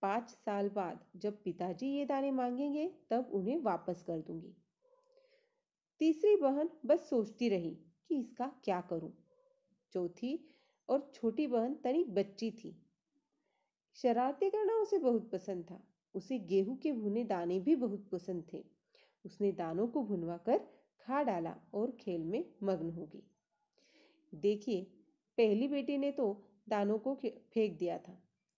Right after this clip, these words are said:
दूसरी को लगा कि पिताजी ने अगर उन्हें वह दाने दिए हैं तो कुछ सोच समझ कर ही दिए होंगे, इसलिए उसने उसे संभाल कर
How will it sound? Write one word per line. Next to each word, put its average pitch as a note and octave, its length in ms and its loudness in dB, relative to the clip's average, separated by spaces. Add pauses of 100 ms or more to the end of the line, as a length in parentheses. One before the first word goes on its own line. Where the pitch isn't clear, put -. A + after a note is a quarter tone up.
(140)
दूसरी F#3+ 360 -4
को C4+ 100 2
लगा F#3+ 340 -2
कि C#4+ 260 -4 (280)
पिताजी G3+ 380 0
ने E4+ 120 2
अगर A#3+ 240 0
उन्हें G#3 220 0
वह F#3+ 160 -2
दाने F3 340 -4
दिए E3+ 280 -4
हैं B3 180 -4
तो C#4+ 100 -4
कुछ - 520 -6
सोच A#3 320 -2
समझ G#3 280 0
कर F#3+ 180 0
ही A#3 140 -2
दिए G#3 260 -2
होंगे, A3+ 360 0 (300)
इसलिए C4 260 -2
उसने A3+ 380 -6
उसे G#3 340 -6
संभाल F#3+ 480 -2
कर B3 200 4